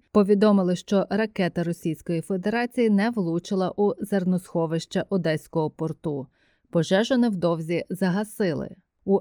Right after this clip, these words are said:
М З С України назвали обстріл Росією порту в Одесі плювком Путіна в обличчя генсеку оон та президенти Туреччини Ердогану. За словами речника відомства Олега Ніколенка, країні-агресору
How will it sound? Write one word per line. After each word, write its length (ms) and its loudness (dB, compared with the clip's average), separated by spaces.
М 140 6
З 60 2
С 280 0
України 720 2
назвали 540 0
обстріл 580 -2
Росією 680 0
порту 400 -4
в 40 -10
Одесі 540 -2
плювком 580 2
Путіна 440 2
в 80 -2
обличчя 680 0
генсеку 600 -2
оон 400 0
та 180 -2
президенти 720 -2
Туреччини 920 -2
Ердогану. 720 -2
За 160 0
словами 460 2
речника 640 0
відомства 640 0
Олега 420 0
Ніколенка, 920 0
країні-агресору 1120 0